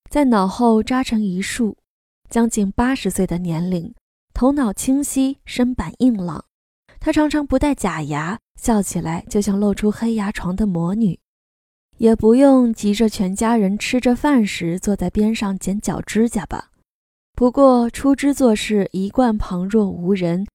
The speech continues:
我行我素。也许可以更准确地说，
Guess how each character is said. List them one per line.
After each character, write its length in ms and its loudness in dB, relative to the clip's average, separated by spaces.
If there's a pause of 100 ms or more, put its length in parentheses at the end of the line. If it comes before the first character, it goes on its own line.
(160)
我 180 -4
行 300 -6
我 200 -6
素。 320 -4 (540)
也 180 4
许 380 4
可 240 -2
以 120 0
更 240 -2
准 260 -4
确 240 0
地 120 -2
说， 320 -8